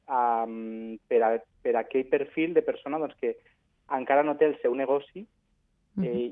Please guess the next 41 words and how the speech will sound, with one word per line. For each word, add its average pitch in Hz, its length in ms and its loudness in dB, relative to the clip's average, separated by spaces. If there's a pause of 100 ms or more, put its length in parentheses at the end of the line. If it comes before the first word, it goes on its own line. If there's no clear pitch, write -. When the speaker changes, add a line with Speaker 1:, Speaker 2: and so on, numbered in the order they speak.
Speaker 1:
i 123 40 -4
vol 117 220 6
una 135 80 0
mica, 143 400 2
doncs, 117 320 -2 (540)
plantejar 117 800 -2 (240)
si 110 160 -6
és 110 120 -4
viable 117 460 0
o 117 60 0
no 113 100 -8
és 110 140 -12
viable. 101 480 -12 (1300)
Aquesta - 140 0
Speaker 2:
Em 247 100 4
Speaker 1:
seria 269 80 4
Speaker 2:
deies 330 160 2
Speaker 1:
una 330 80 4
mica 302 80 4
Speaker 2:
abans 285 60 4
Speaker 1:
la 247 80 2
Speaker 2:
de 269 80 2
Speaker 1:
idea. 262 100 0
Speaker 2:
començar, 254 380 0
Jonathan, 285 400 0
que 262 100 -2
teniu 247 320 0
tres 285 240 4
activitats 233 520 0
preparades 190 580 4
per 180 120 -2
aquest 180 280 0
mes 180 260 2
de 175 320 6
març. 294 500 6
Si - 180 2
et 190 100 -4
sembla, 226 260 4
expliquem-les 240 640 2
una 226 160 2
mica, 226 300 4